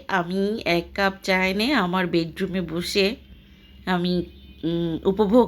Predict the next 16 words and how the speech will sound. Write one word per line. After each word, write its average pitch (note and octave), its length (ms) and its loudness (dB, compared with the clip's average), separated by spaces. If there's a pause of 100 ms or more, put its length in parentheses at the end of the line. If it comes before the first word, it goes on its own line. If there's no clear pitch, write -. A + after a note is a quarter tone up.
করি। G3 420 0
এটা E3+ 240 0
আমার E3+ 260 -2
জন্য F3 200 -2
একটা F3 240 -2
অবসরের E3+ 600 0 (300)
স্পেস। F#3+ 480 0 (500)
আর A3+ 180 2
এই A#3+ 120 0
দিক G#3+ 180 -4
দিয়ে A#3 160 0
আপা G#3 300 2
হচ্ছে A3+ 300 -6
একটা G3+ 200 -6
ইলিশ G3+ 340 -6
মাছ G3+ 200 -4